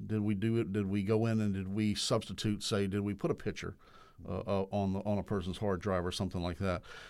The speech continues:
And if I can sit there and tell them with, with, you know, "No, I hashed that drive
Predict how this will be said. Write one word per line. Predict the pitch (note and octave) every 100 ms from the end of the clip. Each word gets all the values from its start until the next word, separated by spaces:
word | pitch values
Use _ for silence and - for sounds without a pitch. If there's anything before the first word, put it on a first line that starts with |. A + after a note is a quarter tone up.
| - -
And | G#2
if | G2
I | C3
can | F#3
sit | - C3
there | A#2
and | A2
tell | A2+ C#3+ B2+
them | G#2
with, | G#2 G2+
with, | F#2+ G#2 G#2
you | G#2+ A2+
know, |
"No, | G#2+ G#2+ A2+ A2+ - -
I | A#2+ B2+ A2+ - - - -
hashed | A2+ C3
that | D3 B2
drive | A2+ G#2 G#2